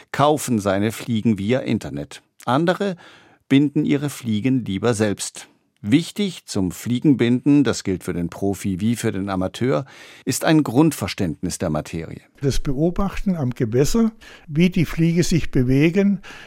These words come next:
Speaker 2: hin und wieder mal einen Stein im Gewässer aufzunehmen und schauen,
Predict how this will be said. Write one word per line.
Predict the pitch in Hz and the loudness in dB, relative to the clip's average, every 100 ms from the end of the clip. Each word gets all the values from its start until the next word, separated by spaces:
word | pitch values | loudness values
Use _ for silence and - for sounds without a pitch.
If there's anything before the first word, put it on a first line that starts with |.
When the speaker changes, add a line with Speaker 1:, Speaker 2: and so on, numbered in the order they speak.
| - | -2
Speaker 2:
hin | - 165 | 2 4
und | 180 147 | 4 2
wieder | 147 151 | 2 2
mal | 156 151 151 156 165 160 | 4 4 6 4 2 0
einen | 131 127 | 0 2
Stein | - - 120 135 170 | 2 2 2 2 4
im | 151 139 | 2 2
Gewässer | 156 120 131 123 170 - | 0 2 2 2 0 0
aufzunehmen | 139 156 - 185 156 160 156 160 | 0 0 0 0 4 4 2 2
und | 135 | 0
schauen, | - 127 117 147 151 | 0 0 2 2 0